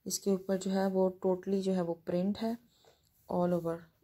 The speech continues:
बहुत बड़े बड़े फ्लावर्स बने हुए हैं, बहुत ही स्टाइलिश और ट्रेंडी कलर, ट्रेंडी सा इसका दुपट्टा है। और ये है इसका जी प्लेन ट्राउज़र, बिल्कुल प्लेन,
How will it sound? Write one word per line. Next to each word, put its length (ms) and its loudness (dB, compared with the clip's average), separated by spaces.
बहुत 200 -2
बड़े 200 4
बड़े 180 2
फ्लावर्स 440 -2
बने 120 -4
हुए 100 -2
हैं, 100 0
बहुत 240 -8
ही 60 -4
स्टाइलिश 500 -2
और 80 -4
ट्रेंडी 360 -2
कलर, 220 -6
ट्रेंडी 300 -4
सा 120 -6
इसका 220 -10
दुपट्टा 400 -8
है। 200 -4
और 440 -4
ये 260 2
है 180 -2
इसका 280 -8
जी 120 -10
प्लेन 300 4
ट्राउज़र, 400 -6
बिल्कुल 340 -12
प्लेन, 240 -18